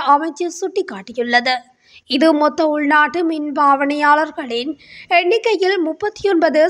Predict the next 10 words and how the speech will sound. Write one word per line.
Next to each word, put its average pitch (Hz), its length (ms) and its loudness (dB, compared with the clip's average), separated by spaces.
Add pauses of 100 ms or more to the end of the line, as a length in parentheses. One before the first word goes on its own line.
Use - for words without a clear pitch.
சதவீதமாகும். 311 920 0 (600)
மேலும், 302 520 4
பதினேழு 294 520 0
லட்சத்து 285 440 -2
இருபத்தேழாயிரத்து 285 880 2 (220)
எண்ணூற்றி 302 360 -2
இருபத்தி 285 380 -2
எட்டு 285 180 -4 (100)
நுகர்வோர் 285 520 2 (440)
மாதாந்த 370 640 2